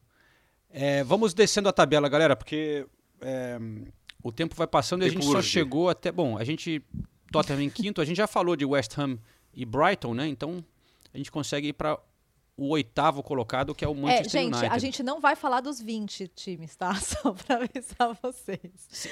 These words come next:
Speaker 1: se,
Speaker 3: Mas
Speaker 1: eu acho que a gente podia, de repente, no, sei lá, no próximo episódio, dar uma atenção
Speaker 3: Pra
Speaker 1: pra os de
Speaker 3: parte de
Speaker 1: baixo,
Speaker 3: baixo. Uhum,
Speaker 1: né?
Speaker 3: sim.
Speaker 1: Porque, porque eu acho que não vai dar pra fazer tudo nesse episódio, mas
Speaker 3: Sim.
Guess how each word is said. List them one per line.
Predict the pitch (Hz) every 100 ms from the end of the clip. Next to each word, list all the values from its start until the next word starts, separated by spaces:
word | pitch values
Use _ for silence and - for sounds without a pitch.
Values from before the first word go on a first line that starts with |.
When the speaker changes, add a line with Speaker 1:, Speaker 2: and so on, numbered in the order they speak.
| -
Speaker 1:
se, | - 196
Speaker 3:
Mas | - 208 220 -
Speaker 1:
eu | 190
acho | 202 220
que | -
a |
gente | 220 240 -
podia, | - 185 139 220 185 110 113 _ _
de | 120
repente, | 147 175 170
no, | 180 - - _ _ _ _ _ _ _
sei | - 170
lá, | 123
no |
próximo | 113 139 160 170
episódio, | 151 135 139 147
dar | 147
uma | 151
atenção | 151 170 139 - 135 147 147 131 113 _ _ _ _ _
Speaker 3:
Pra | - 208
Speaker 1:
pra | 123
os | 113
de |
Speaker 3:
parte | 101 131 175
de |
Speaker 1:
baixo, | 180 180 -
Speaker 3:
baixo. | 185 185 -
Uhum, | 196
Speaker 1:
né? | 117 151 185 _
Speaker 3:
sim. | - 175 165 156
Speaker 1:
Porque, | - 110 _ _ _ _ _ -
porque | 110 - 113 110 - -
eu | 110
acho | 110
que |
não | 123
vai | 120
dar | 123
pra | -
fazer | 117 113
tudo | 113 113
nesse | 113 110
episódio, | 110 113 101 139 127 98
mas | 107 101
Speaker 3:
Sim. | 220 190 175